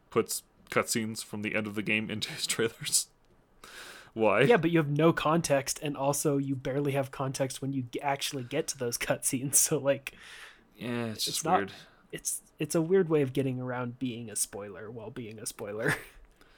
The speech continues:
Speaker 1: Yeah, but, like, the gameplay, I, I did enjoy, you know? Like, again, I, I had, there was moments of tedium. I, you know, hopefully for a sequel, they overhaul that combat. But, yeah, and there, you know, there's a bunch of really weird, silly shit in there that I really liked. The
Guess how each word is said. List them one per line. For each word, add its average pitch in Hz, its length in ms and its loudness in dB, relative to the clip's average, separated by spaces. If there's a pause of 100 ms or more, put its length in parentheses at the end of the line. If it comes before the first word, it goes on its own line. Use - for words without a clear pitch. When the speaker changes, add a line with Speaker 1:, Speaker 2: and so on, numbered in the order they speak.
(160)
Speaker 1:
Yeah, 113 220 4
but, 143 160 6
like, 156 240 2
the 170 80 -2
gameplay, 160 600 2
I, 120 220 4 (520)
I 127 140 4
did 185 280 4
enjoy, 190 280 2
you 117 340 2
know? 139 320 0
Like, 120 260 4
again, 123 360 2
I, 120 140 2 (140)
I - 100 -2
had, 127 260 0 (100)
there 127 160 6
was 139 160 2
moments 143 300 -2
of 123 60 -4
tedium. 113 460 0
I, 104 200 -4 (880)
you 110 80 2
know, 104 80 2
hopefully 120 460 6
for 113 140 2
a 110 60 4
sequel, 110 420 2
they 101 180 0
overhaul 107 420 0
that 104 180 2
combat. 107 520 0 (600)
But, 117 240 4 (440)
yeah, 175 260 4
and 156 280 2
there, 185 120 4
you 160 160 -2
know, 185 180 4
there's 165 140 2
a 175 40 0
bunch 180 140 0
of 190 80 0
really 185 220 0
weird, 170 260 2
silly 135 320 2
shit 131 300 0
in 135 80 -8
there 131 340 0
that 123 80 4
I 123 60 4
really 120 240 2
liked. 113 460 0
The 104 120 -6